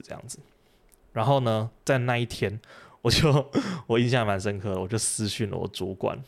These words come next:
然后因为我刚好说我主管其实跟我年纪差不多嘛，那他大概知道就是即将要发生什么事情了，因为他站在，呃，年轻人的角度的立场，他会了解到说，哦，其实假如说你在这边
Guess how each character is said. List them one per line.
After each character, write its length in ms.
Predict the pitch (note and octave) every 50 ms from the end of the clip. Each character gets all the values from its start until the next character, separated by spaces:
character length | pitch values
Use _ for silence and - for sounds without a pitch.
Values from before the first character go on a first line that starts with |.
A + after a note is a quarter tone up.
| - - _ _ _
然 100 | - -
后 80 | - -
因 100 | D#3 D#3+
为 60 | E3
我 120 | C#3 G#2+
刚 140 | G2+ B2 A#2
好 100 | A#2 G#2
说 240 | F#2+ G#2 G#2 G2+ G2+
我 40 | G2
主 160 | - - G2+
管 160 | G2+ G#2 F#2
其 140 | G2 - G2
实 100 | F#2 G2
跟 160 | - - G#2
我 80 | G2 F#2+
年 120 | F#2+ F#2
纪 120 | G2 G#2 G2+
差 140 | F#2 G2+ F#2+
不 60 | F#2
多 180 | F#2 F#2+ F2+
嘛， 140 | E2 - F2 - - - - - - - _
那 200 | C#3+ C3 A#2 - - - _
他 140 | - - C3
大 180 | - - B2
概 160 | A2+ A#2+ A2 G#2+
知 160 | F#2 - F#2+
道 280 | F2+ G#2+ F#2 F2 F2 C#3 -
就 120 | - -
是 220 | G#2+ F#2+ G2+ G2 F#2
即 160 | F2+ - G2
将 120 | F2+ G2+
要 40 | G2
发 140 | F#2+ - F#2+
生 80 | F#2+ G2
什 60 | G#2
么 80 | - -
事 160 | - - F#2
情 180 | E2+ - - -
了， 60 | - - - -
因 120 | A#2 B2
为 160 | B2+ B2+ B2 B2 - - - _ _ _ _
他 380 | - C3+ B2 A#2+ A#2+ A#2+ A#2+ A#2+ -
站 240 | - D3+ B2+ A2+ G#2
在， 320 | - B2 G#2+ G#2 G2 F2+ -
呃， 400 | - G#2 G2 F2+ F#2 F2+ F2 G2 - - _ _ _ _
年 180 | B2 G#2+ G#2+
轻 260 | G#2+ - - A#2+ A2+ A2+
人 200 | G#2+ - - G#2 G#2
的 300 | - A2 G2 F#2 F2+ F2+ - -
角 180 | - A2+ F#2+
度 220 | G2 - C3 A2 G2+
的 100 | G2 F#2+
立 160 | G#2+ G#2 F#2+
场， 260 | - - - - - - - - - - -
他 120 | - A#2+
会 300 | A2+ A#2 A2+ G#2+ G#2 G2+ - _ _
了 160 | - G#2 G2
解 140 | G2+ G#2 F#2+
到 140 | F2+ G2+ G2
说， 280 | F#2+ - - F#2 F#2 - -
哦， 120 | F#2+ F2+ G2
其 120 | - -
实 300 | G2+ G#2 G#2 G2 G2 G2 - -
假 120 | _ - G2
如 60 | G2
说 80 | A2 A2
你 120 | G#2+ G2
在 140 | F#2 G#2+ G#2
这 120 | G2+ A#2 G#2
边 300 | - G#2 G2 G2 G#2